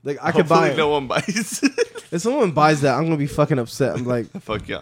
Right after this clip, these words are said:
Speaker 1: "Fuck y'all."
Speaker 2: You know what? If they, someone buys it, I'm just gonna embrace this. I'm just gonna be like, "You know what?
Speaker 1: It's kinda, it's
Speaker 2: Borderland dot com."
Speaker 1: even Bor-, Bor-, Borderland.
Speaker 2: Borderland podcast dot com.
Speaker 1: Borderland Podcast.
Speaker 2: We're gonna embrace it.
Speaker 1: Can you go to the topic sections?
Speaker 2: Topic sections. Let's see.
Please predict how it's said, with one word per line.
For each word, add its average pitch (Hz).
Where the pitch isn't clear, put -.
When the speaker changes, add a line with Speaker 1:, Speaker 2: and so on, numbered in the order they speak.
Speaker 1:
"Fuck -
y'all." 110
Speaker 2:
You 160
know 185
what? 185
If 156
they, 180
someone 202
buys 196
it, 202
I'm 160
just 143
gonna 120
embrace 113
this. 101
I'm 151
just 160
gonna 160
be 151
like, 135
"You 151
know 165
what? 160
Speaker 1:
It's 202
kinda, 135
it's -
Speaker 2:
Borderland 117
dot 113
com." 107
Speaker 1:
even 156
Bor-, 147
Bor-, -
Borderland. 151
Speaker 2:
Borderland 185
podcast 151
dot 135
com. 131
Speaker 1:
Borderland 165
Podcast. 151
Speaker 2:
We're 143
gonna 139
embrace 117
it. 107
Speaker 1:
Can 185
you 180
go 185
to 190
the 139
topic 147
sections? 170
Speaker 2:
Topic 107
sections. 98
Let's 101
see. 101